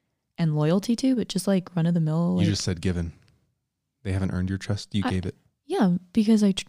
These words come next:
Speaker 1: because, like, they've earned it. Like, if you work for me, I still, you still have to earn the money that I'm gonna give you.
Speaker 2: I just think trust is a very much deeper. It's kind of your outlook on life. Are you, like, a generally trusting person, and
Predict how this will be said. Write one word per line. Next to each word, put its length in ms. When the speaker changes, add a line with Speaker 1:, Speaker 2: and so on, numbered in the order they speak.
Speaker 1:
because, 340
like, 280
they've 200
earned 240
it. 140
Like, 280
if 200
you 200
work 300
for 160
me, 300
I 80
still, 400
you 100
still 280
have 160
to 160
earn 220
the 40
money 300
that 120
I'm 140
gonna 160
give 240
you. 280
Speaker 2:
I 80
just 120
think 140
trust 320
is 120
a 80
very 400
much 260
deeper. 460
It's 160
kind 220
of 120
your 140
outlook 340
on 120
life. 280
Are 40
you, 80
like, 200
a 40
generally 280
trusting 420
person, 400
and 220